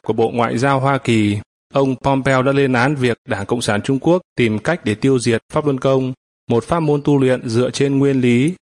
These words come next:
chân thiện nhẫn. Ông nói, các học viên Pháp Luân Công ôn hòa và đã luôn nỗ lực đấu tranh cho quyền được tự do thực hành đức tin của họ ở Trung Quốc. Rất nhiều bằng chứng cho thấy sự tàn bạo của Đảng Cộng sản Trung Quốc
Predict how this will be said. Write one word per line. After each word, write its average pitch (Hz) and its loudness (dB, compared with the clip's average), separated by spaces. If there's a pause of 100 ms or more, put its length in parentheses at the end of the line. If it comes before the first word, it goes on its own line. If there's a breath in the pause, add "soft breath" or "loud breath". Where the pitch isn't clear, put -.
chân 143 0
thiện 117 0
nhẫn. 117 0 (400)
Ông 139 2
nói, 123 2 (160)
các 170 -2
học 135 0
viên 139 0
Pháp 165 0
Luân 143 0
Công 139 0
ôn 139 0
hòa 110 2 (220)
và 123 0
đã 123 0
luôn 143 2
nỗ 151 2
lực 143 2
đấu 123 0
tranh 147 -2
cho 143 0
quyền 120 0
được 104 -4
tự 123 0
do 139 2
thực - -4
hành 110 0
đức 151 0 (100)
tin 135 2
của 110 0
họ 120 0
ở 101 -2
Trung 135 0
Quốc. 165 2 (440)
Rất 175 0
nhiều 127 2
bằng 110 0
chứng 120 0
cho 139 0
thấy 135 2
sự 120 -4
tàn 110 0
bạo 117 0
của 107 -2
Đảng 101 0
Cộng 120 -4
sản 104 -2
Trung 135 -2
Quốc 175 2